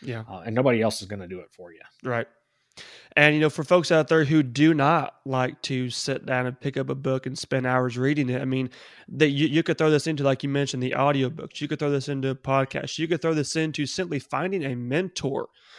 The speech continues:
Speaker 1: sitting down and having a in-person conversation on a regular basis, or getting in, in social groups of people that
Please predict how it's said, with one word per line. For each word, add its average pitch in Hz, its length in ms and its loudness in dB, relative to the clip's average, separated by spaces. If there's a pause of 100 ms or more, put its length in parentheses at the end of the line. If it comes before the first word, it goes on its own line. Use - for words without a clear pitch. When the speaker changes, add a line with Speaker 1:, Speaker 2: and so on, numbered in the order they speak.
(240)
Speaker 1:
sitting 165 300 0
down 160 180 4
and 135 80 -2
having 143 260 0
a 131 100 2
in-person 151 880 -4
conversation 143 960 -2 (480)
on 139 120 2
a 127 60 2
regular 135 220 4
basis, 135 640 2
or 131 160 -2
getting 151 400 -2
in, 143 460 0
in 139 180 -4
social 151 540 0
groups 123 560 -2 (260)
of - 180 -4
people 135 440 0
that 127 320 0